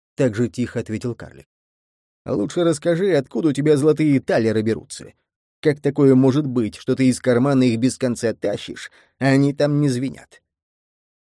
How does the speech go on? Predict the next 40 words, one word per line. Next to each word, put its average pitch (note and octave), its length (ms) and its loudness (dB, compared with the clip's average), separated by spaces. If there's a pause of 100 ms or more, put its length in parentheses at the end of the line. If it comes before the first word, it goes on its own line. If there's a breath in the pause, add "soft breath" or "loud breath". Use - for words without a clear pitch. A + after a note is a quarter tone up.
(240)
Где-то C#3+ 440 -6
вдали C3 440 -2
всё D3+ 220 -10
ещё C#3+ 260 -8
кричали C#3+ 380 -4
лорелеи, C3+ 640 -2 (300 soft breath)
и C3+ 100 0
Джека, C#3 400 -4
помогая C#3+ 400 -2
Кларе C#3+ 360 -4
сесть D3 360 -10
на C3 160 0
лошадь, C#3+ 440 -6 (140 soft breath)
заметил C#3+ 480 -4
царапины C3 640 -4
от B2 100 -8
их C3+ 160 -6
когтей A#2+ 580 -8
у A2+ 100 -8
неё G#2 260 -8
на F#2+ 100 -12
руках. - 560 -18 (500)
Но A2 220 0
в G#2 80 -4
глазах G#2 520 -2
её A2 160 -4
не A2 160 -2
было A2+ 180 -2
ни A#2 160 -2
тени G#2+ 240 -8
упрёка. - 500 -16 (460)
Она B2+ 180 0
нисколько D3+ 420 -2
не C#3+ 120 2
винила D3 300 -2
его A#2+ 180 0
за A#2+ 80 -2
эту C3 220 -2
жуткую B2 420 -6
переправу. - 560 -14